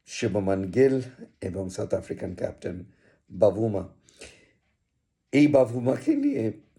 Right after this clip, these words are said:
অনেক, এই দুদিন ধরে বাবুমাকে দেখেছি এবং সত্যি, আহ, খুবই চোখ টেনেছে। প্রথমে হচ্ছে যেটা চোখ টানে, যেটাকে নিয়ে এত কথা উঠছে,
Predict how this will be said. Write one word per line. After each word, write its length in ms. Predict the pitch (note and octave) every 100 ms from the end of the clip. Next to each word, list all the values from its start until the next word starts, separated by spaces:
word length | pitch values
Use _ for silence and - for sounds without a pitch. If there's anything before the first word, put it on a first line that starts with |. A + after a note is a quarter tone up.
| _
অনেক, 320 | C3+ D3+ D3
এই 80 | -
দুদিন 320 | - C3 C#3
ধরে 240 | C3 C#3 B2+
বাবুমাকে 520 | A#2 A2 A#2+ A2+ C4
দেখেছি 500 | F#3 G2 A#2 - A2+ - - - _ _ -
এবং 260 | A2+ B2 - - -
সত্যি, 540 | - A2+ - A#2 G#2+
আহ, 320 | A#2 A2+ A2+ G#2+ - _ _ _ _ _ _ _ -
খুবই 200 | - A#2+
চোখ 180 | A#2 A#3 -
টেনেছে। 440 | A2+ F#3 - - - _ _ _ - - - - -
প্রথমে 420 | D4 C3+ C3+ C3+
হচ্ছে 280 | C3 B2+ C#3
যেটা 280 | A#2+ -
চোখ 240 | G#2+ A#2+ G2+ - -
টানে, 360 | G#2+ G#2+ A2
যেটাকে 380 | A2 G2+ G#2 A2
নিয়ে 180 | G#2+ G#2
এত 280 | G2 F#2 G#2 G2
কথা 300 | - - G2
উঠছে, 540 | F#2+ - - G2